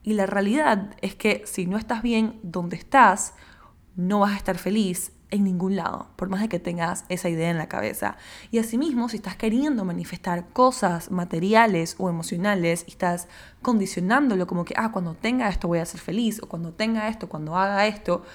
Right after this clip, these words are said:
me voy a sentir de esta manera", nunca lo vas a hacer, porque si no te sientes bien aquí, no te vas a sentir bien a la hora de que recibas esas cosas, porque no vas a tener ni la fuerza, ni la energía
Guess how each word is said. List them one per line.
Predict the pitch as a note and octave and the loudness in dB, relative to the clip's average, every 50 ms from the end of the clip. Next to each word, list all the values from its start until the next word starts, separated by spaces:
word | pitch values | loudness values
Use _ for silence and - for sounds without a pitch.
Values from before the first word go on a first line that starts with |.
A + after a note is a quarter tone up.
| - - - - - - | -20 -20 -20 -20 -14 -6
me | - F#3 F3+ | -4 0 2
voy | F3+ F#3 | 4 4
a | G3 | 4
sentir | G3+ - G3 F#3+ G3 - F#3+ F#3 | 4 2 0 0 0 0 -2 -2
de | F#3+ | -2
esta | F#3 - G#3 | -2 0 0
manera", | G3 F3 D#3 E3 A3+ D4+ D#4+ C4+ G#3+ F#3 F#3 G#3 - - - - - - - _ - - - _ _ - - - - - - | 0 0 2 4 4 6 6 8 8 8 8 8 6 2 -8 -20 -20 -20 -20 _ -20 -20 -20 _ _ -20 -20 -20 -20 -6 -4
nunca | G3+ F#3 F#3+ A#3+ A#3+ C#4+ C#4+ | -2 0 0 0 2 2 4
lo | C4 G#3+ | 4 4
vas | G#3 G#3+ | 4 2
a | A#3 | 2
hacer, | A#3+ - - D#4+ D#4 F#3 E3 - | 0 0 2 4 4 2 2 -2
porque | - - - A3+ | -4 -4 -2 -2
si | G#3 - G#3+ | 0 2 4
no | G#3+ G#3+ A#3 C4 C#4+ D#4 D4+ - - - - - - - | 4 6 6 6 4 4 2 -2 -10 -20 -20 -20 -14 -10
te | - B3 | -6 -6
sientes | A3+ A#3 - - C#4+ F4 F#4 E4+ B3+ - F3+ F3 | -6 -6 -4 -2 -2 0 0 -2 -2 -2 -4 -2
bien | F3 G#3+ A3 A3 | 0 0 0 0
aquí, | F#3+ F3+ F3+ - - C4+ B3 G#3+ - - | 0 -2 -6 -4 0 2 2 2 0 -2
no | G#3 F#3+ G3 G#3 G#3 | -2 -2 -2 -2 -2
te | G#3 A3+ A3 | -2 -2 -2
vas | A3 A3+ A3+ | -2 -2 -4
a | - | -4
sentir | F#3+ F3+ F3 - F#3+ F#3+ F#3+ | -6 -6 -4 -4 -4 -4 -4
bien | G3 A#3+ B3+ A3 G3+ G#3 - | -2 0 0 0 0 -2 -2
a | - | -4
la | F3+ F3 E3+ | -2 -2 -4
hora | E3 F3 F#3 G3 | -4 -4 -2 -4
de | G3+ G3+ | -4 -4
que | - F3+ | -6 -6
recibas | F3 - E3+ - - - - D#4+ E4 A#3+ F#3 E3+ | -6 -6 -8 -8 -4 0 0 2 2 2 0 -2
esas | D3+ - - - | -4 -6 -8 -10
cosas, | - - E3+ D#3+ - - D3+ - | -8 -8 -6 -6 -6 -6 -8 -8
porque | - F#3 F#3+ - F#3+ | -12 -14 -12 -10 -8
no | F#3+ G3 G3+ | -8 -8 -8
vas | G#3 G#3 G#3+ A3 | -8 -8 -8 -8
a | A3 | -8
tener | - F3 E3+ F3 F3 F3 - - - - - - - - - | -10 -10 -10 -8 -10 -10 -12 -16 -20 -20 -20 -20 -16 -8 -4
ni | F#3 G#3 C4 D#4 | 0 0 2 2
la | D#4 C4+ | 2 0
fuerza, | B3 - - F#3+ F3 E3+ - - F3 - - F3 | 0 0 -2 -2 -2 -2 -4 -4 -6 -4 -4 -4
ni | F#3 A3 | -2 0
la | C4 C#4 | 2 2
energía | C#4 B3 G#3 F3 - - G#3 G3 F#3 F#3+ G3+ | 2 0 -2 -4 -4 -2 2 4 4 4 2